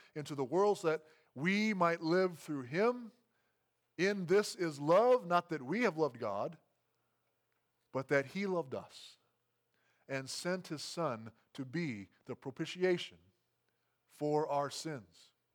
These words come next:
And now, because of the cross of Christ and his suffering as the, the sacrifice of atonement for us, now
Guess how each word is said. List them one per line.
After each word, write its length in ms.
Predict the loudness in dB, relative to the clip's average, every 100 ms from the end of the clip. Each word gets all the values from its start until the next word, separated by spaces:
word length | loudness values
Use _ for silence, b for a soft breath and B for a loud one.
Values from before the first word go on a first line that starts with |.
| _ 0
And 140 | 4
now, 240 | 6 6
because 480 | 4 2 2 2 0
of 180 | -6 -4
the 80 | -4
cross 300 | 2 2 2
of 100 | -4
Christ 380 | 2 4 2 -4
and 80 |
his 100 | -8
suffering 400 | 0 0 0 -4
as 180 | -2 -2
the, 140 | -4 -6 B B B
the 80 | -4
sacrifice 640 | 2 2 2 2 2 2
of 80 | -6
atonement 420 | -4 -4 -4 -4
for 160 | 2
us, 300 | 4 4 0 -14 b b
now 600 | 0 4 6 6 4 0